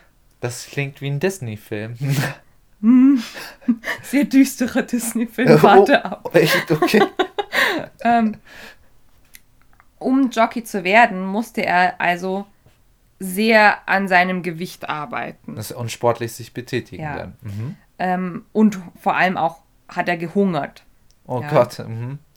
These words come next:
Speaker 2: Die Quellenlage ist hier ein bisschen uneindeutig darüber, wie viele Rennen er tatsächlich gelaufen ist.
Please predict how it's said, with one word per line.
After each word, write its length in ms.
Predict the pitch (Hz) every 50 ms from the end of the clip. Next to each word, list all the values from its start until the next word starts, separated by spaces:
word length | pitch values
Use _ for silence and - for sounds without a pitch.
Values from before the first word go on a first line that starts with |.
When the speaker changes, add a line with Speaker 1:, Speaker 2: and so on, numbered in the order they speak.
| _ _ _ _ _ _ -
Speaker 2:
Die 100 | 196 -
Quellenlage 560 | - 208 208 220 254 254 233 220 240 220 -
ist 180 | - 226 -
hier 100 | - 254
ein 60 | 240 226
bisschen 260 | 247 247 - - 240
uneindeutig 920 | - - 254 277 254 240 262 254 233 247 254 262 269 - 269 269 269 - -
darüber, 480 | - 208 214 233 226 240 208 220 208 190
wie 100 | 220 226
viele 380 | 220 - 240 220 208 185 185
Rennen 260 | - 175 190 196 190
er 180 | - - 175 180
tatsächlich 440 | - - 170 - - 165 165 160 _
gelaufen 480 | - 160 156 151 180 226 233 - 320 269
ist. 400 | - 294 359 370 - - -